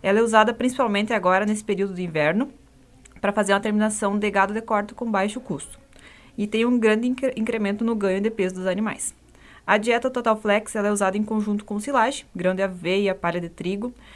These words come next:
Ela possibilita usar ingredientes já disponíveis na propriedade,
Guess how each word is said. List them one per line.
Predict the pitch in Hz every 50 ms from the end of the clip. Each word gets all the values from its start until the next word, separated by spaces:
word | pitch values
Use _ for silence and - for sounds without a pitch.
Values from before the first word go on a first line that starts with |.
| - - -
Ela | - 185 196 208
possibilita | 202 226 220 - 214 208 208 214 214 240
usar | 226 214 214 208 202
ingredientes | 214 220 233 220 208 208 202 202 208 220 202
já | 214 214
disponíveis | 202 208 - - - 240 214 208 214 220 233 220
na | 202 190
propriedade, | 196 - 220 214 240 233 220 185 170 180 170 151